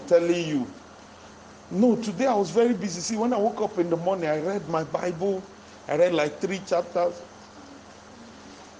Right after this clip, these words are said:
I know I just talked to somebody. Eh? That means the only reason you read it is to,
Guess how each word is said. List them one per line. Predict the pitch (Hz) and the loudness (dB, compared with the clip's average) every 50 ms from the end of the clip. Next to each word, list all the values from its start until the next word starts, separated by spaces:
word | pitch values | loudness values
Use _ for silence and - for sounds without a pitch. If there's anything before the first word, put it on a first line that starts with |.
| - - - - - | -20 -20 -20 -12 -4
I | - 143 | -4 -2
know | 190 254 262 | 0 2 0
I | 185 | 2
just | 123 135 139 143 - - | 2 2 0 0 -2 -2
talked | 127 123 123 120 | -4 -4 -4 -6
to | 117 | -10
somebody. | - - 131 127 120 113 110 - - - - - - - - - - - - - - - - - - - - - - - - - | -6 -4 -2 -2 -2 -4 -8 -10 -12 -20 -20 -20 -20 -20 -20 -20 -20 -20 -20 -20 -20 -20 -20 -20 -20 -20 -20 -20 -20 -16 -8 -2
Eh? | 131 143 175 - - - - - - - - - - - - - | 2 2 2 0 0 -8 -14 -18 -18 -20 -20 -18 -18 -18 -10 -2
That | 220 269 330 | 0 2 4
means | 320 302 254 202 | 4 4 4 4
the | 214 240 | 2 2
only | 262 285 320 | 4 4 6
reason | 302 285 233 220 220 | 6 4 4 2 2
you | 190 190 190 196 | 0 0 0 2
read | 190 226 233 202 | 2 2 2 2
it | 220 208 220 196 | 2 0 0 -2
is | 175 165 139 - | -4 -4 -4 -6
to, | - - 160 160 160 156 151 147 147 139 135 135 | 0 2 4 4 6 6 6 4 4 4 2 -2